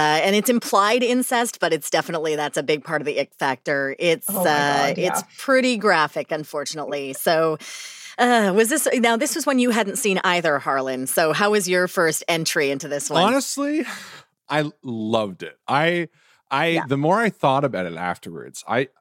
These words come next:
Speaker 3: first off, we talk about, like, subtlety and, and I mean, really, this movie doesn't, doesn't really play down to its audience. It, it doesn't, it doesn't over-explain. It doesn't treat the audience like they're idiots, which is always my first, like, modifier for a movie, to be like, "Okay,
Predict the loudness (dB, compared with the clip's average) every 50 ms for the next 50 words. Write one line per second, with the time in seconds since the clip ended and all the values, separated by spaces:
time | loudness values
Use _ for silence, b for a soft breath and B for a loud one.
0 | _ _ _ -10 -2 -2 0 0 0 -2 -4 -4 -4 -4 -8 -14 -20 -16 _ -8
1 | -8 -4 -4 -4 -4 -4 -4 -4 -4 -2 -4 -2 -2 -4 -4 -4 -6 -6 -4 -2
2 | 0 0 0 -2 -4 -6 -6 -4 -4 -4 -4 -6 -8 -10 -8 -8 -8 -8 -8 -10
3 | -8 _ -4 -4 -2 -2 -2 -4 -6 -8 -12 -12 -8 -6 -4 -2 -2 -2 -2 -2
4 | -2 -2 -2 -2 -4 -4 -6 _ _ _ _ _ _ _ _ _ _ _ -4 -2
5 | -2 0 2 2 2 2 2 2 2 0 0 0 -2 -6 -8 -10 _ _ _ _
6 | _ _ -4 -2 0 0 0 -2 -2 0 2 2 2 2 0 0 -2 0 0 -2
7 | -2 -2 -4 -4 -4 -6 -4 -2 -2 -2 -2 -4 -8 -12 -12 -10 -6 -6 -6 -4
8 | -4 -4 -2 0 -2 -2 0 -2 -4 -4 -6 -6 -8 -4 -4 -2 -4 -2 -2 0
9 | 0 0 0 -2 -4 -4 -6 -6 -6 -4 -2 -2 0 -2 -2 -4 -4 -6 -6 -6
10 | -6 -6 -8 -8 -10 -10 -4 -2 -2 -2 -2 -2 -2 0 0 0 0 -2 -6 -6
11 | -6 -6 -6 -6 -8 -8 -8 -6 -6 -4 -4 -4 -4 -6 -8 -8 -10 -10 -4 0
12 | 2 4 4 4 2 0 -4 -4 -4 -4 -4 -4 -4 -2 -2 -2 -2 -2 -2 -2
13 | -2 0 0 -2 -2 -4 -4 -4 -4 -6 -8 -10 -12 -12 -10 -10 -10 -12 -12 -14
14 | -16 -16 -12 -8 -6 -4 -4 -6 -6 -6 -6 -6 -6 -6 -12 -14 -14